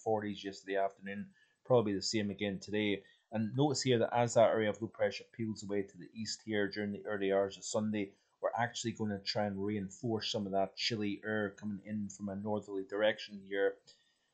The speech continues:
And then it's as we move into the early portions of next week, this is the change. The position of the low dipping south here to the well to the west, southwest of the U K and Ireland. As these areas of low pressure, once you start to shift the trough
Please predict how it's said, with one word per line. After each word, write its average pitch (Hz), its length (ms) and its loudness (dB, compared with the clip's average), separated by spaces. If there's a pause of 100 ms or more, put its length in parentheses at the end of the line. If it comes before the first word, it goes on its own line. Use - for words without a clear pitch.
(120)
And 117 140 2
then 143 140 6
it's 139 140 2
as 120 220 2
we 117 100 0
move 110 340 0
into 110 260 -2
the 101 140 -2
early 101 220 -2
portions 101 420 -6
of 98 100 -8
next 98 320 -8
week, 98 160 -10
this 104 220 -6
is 107 100 -16
the - 140 -20
change. 101 500 -2
The - 60 -6
position 131 500 0
of 117 60 0
the 107 80 0
low 113 340 2 (720)
dipping 120 460 4
south 117 420 4
here 110 320 4
to 98 140 -14
the 95 180 -8
well 120 220 6
to - 120 -10
the 104 80 -4
west, 101 280 -2
southwest 101 500 -4
of 90 60 -16
the 95 80 -14
U 98 180 -6
K 104 120 -6
and 98 100 -4
Ireland. 104 440 2 (440)
As 131 160 10
these 120 240 2
areas 110 280 4
of 98 140 -4
low 104 140 0
pressure, 104 580 2 (160)
once 156 380 6
you 175 80 -2
start 127 360 6
to 104 80 -8
shift - 520 0
the 117 80 -10
trough 117 420 2